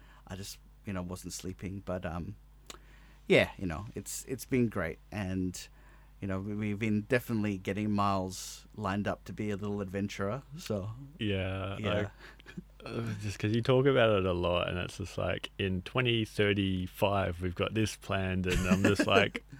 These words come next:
Speaker 2: "What if this kid doesn't like hiking?" <laughs> Like
Speaker 1: He will.
Speaker 2: He will?
Speaker 1: <laughs> But if he doesn't, look, if he doesn't,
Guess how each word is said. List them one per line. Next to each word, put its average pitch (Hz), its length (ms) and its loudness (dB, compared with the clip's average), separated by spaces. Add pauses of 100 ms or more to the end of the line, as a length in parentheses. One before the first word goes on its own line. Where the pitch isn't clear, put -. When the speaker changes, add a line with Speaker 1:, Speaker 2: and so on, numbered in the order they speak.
(140)
Speaker 2:
"What 202 160 -2
if - 120 -12
this - 180 -6
kid 143 260 -2
doesn't 123 380 2
like 107 280 -2
hiking?" 104 600 8
<laughs> - 40 -2
Like - 480 2 (300)
Speaker 1:
He 226 180 4
will. 139 480 4 (120)
Speaker 2:
He - 160 12
will? 131 280 12
Speaker 1:
<laughs> - 20 8
But 202 120 12
if 214 100 8
he 240 80 2
doesn't, 151 400 6
look, 135 200 4
if 139 100 2
he 147 80 4
doesn't, 151 420 6